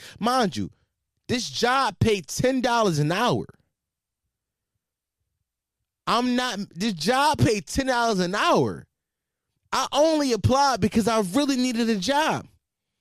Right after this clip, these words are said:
Mind you, I'm the same guy that got hired as the, as, like,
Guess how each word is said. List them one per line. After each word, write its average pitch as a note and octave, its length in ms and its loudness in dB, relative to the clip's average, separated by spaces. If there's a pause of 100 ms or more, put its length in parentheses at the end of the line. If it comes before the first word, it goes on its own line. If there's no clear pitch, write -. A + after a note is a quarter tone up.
(1500)
Mind B3 340 2
you, E3 120 -4
I'm D#4+ 180 -2
the C#4 100 -2
same B3 340 -2
guy G#3+ 420 -2 (260)
that F3 100 0
got G3+ 140 0
hired G3 720 -2 (540)
as A3 220 -2
the, F3 180 -2 (120)
as, A3+ 200 0
like, G3 300 -4